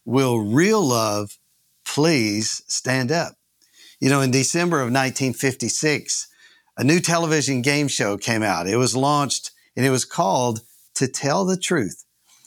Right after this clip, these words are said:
Four celebrity panelists questioned three challengers. Only one of those three challengers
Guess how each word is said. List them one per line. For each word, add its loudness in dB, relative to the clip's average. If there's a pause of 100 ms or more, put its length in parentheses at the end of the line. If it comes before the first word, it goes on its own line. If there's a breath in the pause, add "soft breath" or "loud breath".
(260 soft breath)
Four 2
celebrity 0
panelists -2 (580 loud breath)
questioned 0
three 2
challengers. -4 (400)
Only 4
one 2
of 0
those 2
three -2
challengers -2